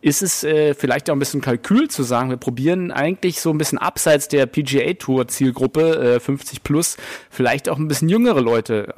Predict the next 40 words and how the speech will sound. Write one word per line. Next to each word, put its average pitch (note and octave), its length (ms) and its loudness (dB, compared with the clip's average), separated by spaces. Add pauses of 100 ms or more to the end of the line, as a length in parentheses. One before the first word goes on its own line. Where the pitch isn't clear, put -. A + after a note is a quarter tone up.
(140)
zu, A2 260 0
zu, G#2+ 240 -2
zu, A2 240 -4
ja, A2 200 0
generieren, C#3 680 2
weil G#2+ 120 -2
am A2+ 200 -2
Ende D3+ 180 0
des D3 140 0
Tages C#3 300 -2
ist G3+ 140 -2
ja A#3 60 4
die F3 100 4
Live C3+ 220 2
Tour - 180 0
auch B2+ 80 -2
vom A#2+ 160 -2
Konzept A#2 460 -2
her F3 200 4 (360)
ein C3 60 -2
bisschen C#3+ 280 2
mehr B2 180 2
Show, E3 400 4
ein D#3 80 2
bisschen C#3+ 300 2
mehr B2+ 260 4
Formel C3 300 0
eins, C#3+ 360 -2
ein C#3 40 -2
bisschen C3+ 260 0
mehr B2 100 4
laut, B2 500 2
alles C3+ 260 -2
ein C#3 80 -2
bisschen B2 720 0
dicke B2+ 260 -2
Hose, F3 300 2
sag E3 180 0
ich E3 140 -4
mal. D#3 240 2